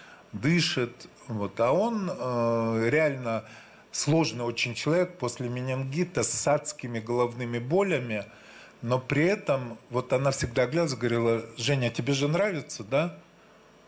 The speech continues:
И если видела, что ему не нравится,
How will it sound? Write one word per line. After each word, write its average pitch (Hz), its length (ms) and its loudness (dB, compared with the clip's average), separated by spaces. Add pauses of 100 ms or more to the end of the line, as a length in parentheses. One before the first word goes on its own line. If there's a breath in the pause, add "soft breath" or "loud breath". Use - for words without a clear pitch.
(320)
И - 80 0
если 127 400 0
видела, 123 420 0
что - 220 -2
ему 110 220 0
не 110 120 0
нравится, 113 920 0